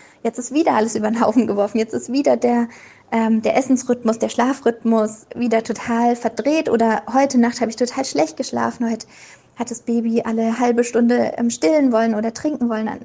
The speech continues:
ähm, mit der Flasche, äh, musste ich füttern und genau, es, es gibt immer wieder Situationen, ja, da stellt sich kein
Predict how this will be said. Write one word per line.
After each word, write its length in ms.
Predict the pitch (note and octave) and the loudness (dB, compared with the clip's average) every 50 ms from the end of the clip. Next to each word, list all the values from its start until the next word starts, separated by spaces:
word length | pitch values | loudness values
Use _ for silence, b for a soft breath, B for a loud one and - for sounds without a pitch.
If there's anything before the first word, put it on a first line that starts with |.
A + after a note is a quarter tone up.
| - - | -10 -8
ähm, 200 | A#3 A3+ A3 A3+ - - - - - - | -6 -6 -6 -6 -10 -16 -20 -20 -20 -8
mit 180 | - A3+ A#3 - | -6 -4 -4 -4
der 80 | A#3 A#3 | -6 -4
Flasche, 440 | - - C#4 C#4 - - A#3+ A#3+ A#3+ B B B B B B B B B B - B3 B3 A#3+ B3+ | -4 -4 -4 -2 -2 -2 -4 -4 -4 B B B B B B B B B B -10 -10 -10 -6 -2
äh, 100 | B3 A#3+ | 0 0
musste 280 | A#3+ A#3+ A#3+ - - | 2 0 0 -2 -4
ich 140 | - - - | -6 -4 -4
füttern 460 | - E4 D#4+ - - B3+ A#3+ A#3+ A#3 | -4 -4 -4 -4 -4 -2 -2 -2 -2
und 400 | - - A3+ A3+ A3+ - - - - | -2 -4 -4 -4 -4 -6 -10 -6 -2
genau, 220 | B3 A#3 A3 G#3+ - | -2 -2 0 -2 -4
es, 160 | - - - _ _ | -6 -8 -10 _ _
es 160 | - A#3 - - | -8 -8 -4 -4
gibt 180 | C4 A#3+ - | -6 -2 0
immer 240 | - D4 E4 E4 D#4 | 0 0 0 0 0
wieder 180 | C#4+ C4+ C4 B3+ | 0 0 0 0
Situationen, 1040 | - A#3 - - A#3 A#3 - - - B3 B3 B3+ B3+ B3 A#3+ A#3+ A#3+ A#3+ A#3 A#3+ - - - _ _ _ | -2 -4 -4 -6 -8 -6 -6 -4 0 2 2 4 4 4 4 4 4 2 0 -2 -10 -20 -20 _ _ _
ja, 140 | - A3+ G#3+ G#3+ G#3+ - | -2 -2 -2 -2 -4 -4
da 100 | - A3+ | -2 -2
stellt 340 | A3 - - B3 B3+ C#4+ C#4 | -2 0 2 2 2 2 2
sich 220 | - C4+ B3+ - - | 0 -4 -4 -4 -6
kein 500 | - - B3 A#3 A#3 A#3+ A#3+ A#3+ A#3 | -8 -6 -2 0 2 4 4 4 2